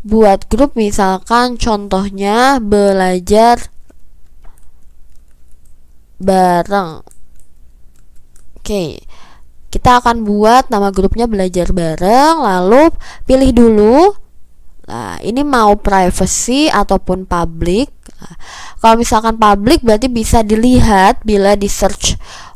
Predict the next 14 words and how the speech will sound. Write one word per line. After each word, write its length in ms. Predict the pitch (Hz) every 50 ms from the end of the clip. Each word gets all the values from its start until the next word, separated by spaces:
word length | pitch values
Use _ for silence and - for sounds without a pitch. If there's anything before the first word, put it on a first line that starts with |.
| - -
all 320 | - 190 196 196 190 -
ataupun 480 | - 175 - 208 190 - 208 208 202 196
dicari 560 | 202 202 - - 190 185 185 190 214 220 208
di 160 | 202 196 196
mesin 320 | 185 190 190 - 196 190 190
pencarian. 800 | - 185 190 - 180 175 175 175 175 170 170 170 190 254 285 277
Tapi 160 | 262 269 -
kalau 160 | 269 262 240
misalkan 320 | 233 233 220 214 214 214
private, 480 | - 202 196 185 180 180 - 277 - - - - - - - - - -
hanya, 640 | - 226 226 220 220 220 220 233 247 285 311 320 311 - - - - - - - -
eh, 220 | 220 233 233 233 -
anggota 560 | - 220 233 226 220 226 220 - 226 214 208
grup 400 | 196 185 220 233 294 285 -